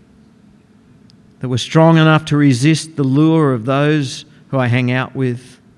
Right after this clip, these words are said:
and that that doesn't matter. Lord, your word tells us a very different story. You tell us bad company ruins good morals.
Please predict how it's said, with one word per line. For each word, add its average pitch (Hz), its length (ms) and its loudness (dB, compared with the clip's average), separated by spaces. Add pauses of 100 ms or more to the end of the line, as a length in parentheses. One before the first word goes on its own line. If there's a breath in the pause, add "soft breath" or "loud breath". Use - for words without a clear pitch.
(540 soft breath)
and 117 160 0
that 127 140 -4
that 107 180 -4
doesn't 131 260 0
matter. 104 380 -6 (2250 loud breath)
Lord, 135 300 0
your 135 220 0
word 127 320 0
tells 123 320 -4
us 110 120 -10
a 104 60 -8
very 117 240 -6
different 120 320 -10
story. 85 480 -14 (1200 soft breath)
You 123 160 -4
tell 123 240 -4
us 113 140 -6
bad 120 380 -4
company 117 460 -4
ruins 113 440 -2
good 107 240 -8
morals. 117 680 -10